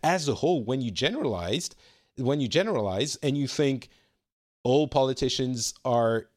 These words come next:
a-holes and they're just in it, they're corrupt, whatever, you don't care who you elect anymore. And that is a supremely dangerous, uh,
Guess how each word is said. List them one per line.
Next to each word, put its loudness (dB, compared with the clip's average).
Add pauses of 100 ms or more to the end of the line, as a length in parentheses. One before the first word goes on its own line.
(320)
a-holes 0
and 0
they're 2
just -4
in 0
it, -2 (160)
they're -2
corrupt, 0
whatever, 0 (1700)
you 0
don't 0
care 0
who -6
you -2
elect -2
anymore. -10 (760)
And 0
that -2
is 0
a -4
supremely -2
dangerous, -2 (320)
uh, 0